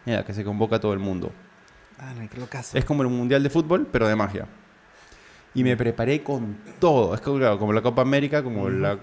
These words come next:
Speaker 1: la Copa uefa, la, no sé, yo no sé de fútbol, ¿no?
Speaker 2: Claro.
Speaker 1: Pero bueno, me preparé, me preparé, así le puse todo el ímpetu, todo el trabajo, todo, ta, ta, ta, y me dieron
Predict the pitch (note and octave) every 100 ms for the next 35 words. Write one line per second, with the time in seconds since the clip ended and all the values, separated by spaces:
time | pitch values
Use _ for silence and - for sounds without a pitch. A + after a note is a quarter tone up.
0 | A2 G#2 G2+ G2+ G2 A#2+ - A#2+ A#2 A2
1 | G#2 A2+ D3 D3+ D3+ C3+ G#2+ A2 A#2 G#2+
2 | G2 G2 A2 A#2+ A2 G2+ F2+ G2 E2+ F#2+
3 | B2+ G#2+ G2 G#2 - - C3+ C3+ G2+ -
4 | - - - - A2+ - A2 G#2+ G#2 A2+
5 | D#3 A3+ A2 G2 F#2+ G2+ A#2 C3+ - G2
6 | B2+ A#2 A2+ B2+ B2+ B2 - D3+ D3+ C#3+
7 | C#3 C3+ C3 B2+ - C#3 C3+ B2 A#2 A2+
8 | B2 A#2+ - D3+ C#3+ C3+ D3+ D3+ F3+ D4+
9 | - - - - - - G#2+ G2 G#2 A#2+
10 | B2+